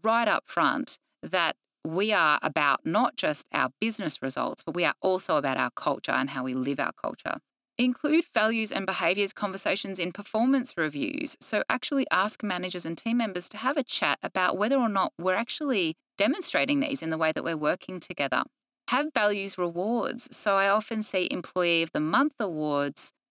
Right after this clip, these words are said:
being attributed to real culture bearers, culture champions, people who are putting a lot of time and effort into creating a great environment for people to work in.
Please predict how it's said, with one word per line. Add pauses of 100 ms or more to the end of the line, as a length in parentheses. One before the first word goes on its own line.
(160)
being
attributed (120)
to
real
culture
bearers,
culture
champions,
people
who (280)
are (240)
putting
a
lot
of
time
and
effort
into
creating
a
great
environment
for
people
to
work
in.